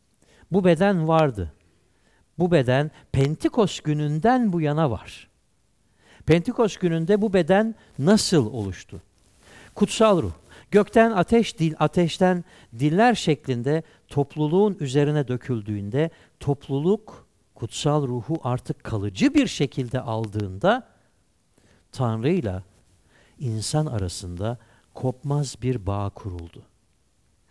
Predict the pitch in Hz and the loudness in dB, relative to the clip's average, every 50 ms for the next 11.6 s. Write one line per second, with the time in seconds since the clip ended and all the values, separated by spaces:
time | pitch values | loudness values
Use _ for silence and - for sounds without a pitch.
0 | _ - - _ _ - 117 147 208 202 143 120 127 117 131 147 160 151 - - | _ -20 -20 _ _ -10 -4 -2 -2 -2 0 0 0 0 2 0 0 -2 -2 -4
1 | 131 113 - 156 185 196 196 - _ _ _ _ _ - - 123 - - - - | -4 -4 -2 -2 -4 -4 -6 -8 _ _ _ _ _ -20 -20 -18 -16 -14 -12 -8
2 | 147 147 135 123 117 151 175 143 - - - 92 - - _ _ _ _ _ _ | -8 -6 -6 -6 -6 -6 -8 -8 -10 -16 -18 -18 -18 -20 _ _ _ _ _ _
3 | _ _ _ _ _ - - - - - _ _ _ _ _ - - 320 311 277 | _ _ _ _ _ -20 -20 -20 -20 -20 _ _ _ _ _ -2 0 2 4 4
4 | 226 185 - - - 214 254 254 202 123 101 90 104 - _ _ _ _ _ _ | 4 2 2 0 -2 0 2 2 2 0 0 -4 -6 -10 _ _ _ _ _ _
5 | _ _ _ _ - - 233 277 294 294 240 147 123 147 151 147 165 202 233 233 | _ _ _ _ -4 0 2 2 2 0 -2 -2 0 0 0 2 2 2 2 2
6 | 214 147 104 95 92 - _ _ _ _ _ _ _ - - 254 294 311 285 247 | 0 0 -4 -6 -10 -14 _ _ _ _ _ _ _ -4 0 0 0 2 2 2
7 | 220 214 208 208 202 190 196 240 262 247 170 113 95 92 98 - _ _ - _ | 2 2 2 2 2 2 2 2 2 2 0 0 -4 -6 -8 -12 _ _ -12 _
8 | - 190 196 - - 226 233 240 247 240 233 202 - - 226 202 226 254 240 202 | -2 0 0 0 2 2 2 2 2 2 0 0 0 0 2 2 2 2 2 2
9 | 180 233 262 269 214 208 240 226 - - 214 214 - - 214 220 220 220 196 247 | 4 4 2 2 0 -2 -4 -4 -2 -2 -4 -4 2 4 6 6 6 6 4 4
10 | 294 262 208 202 202 202 202 170 190 202 202 220 226 196 185 175 170 165 180 202 | 2 4 4 4 4 4 2 2 0 2 4 4 2 4 2 2 2 2 4 4
11 | 214 214 190 175 156 143 131 185 196 180 127 92 | 4 4 4 2 0 2 4 4 4 4 2 -2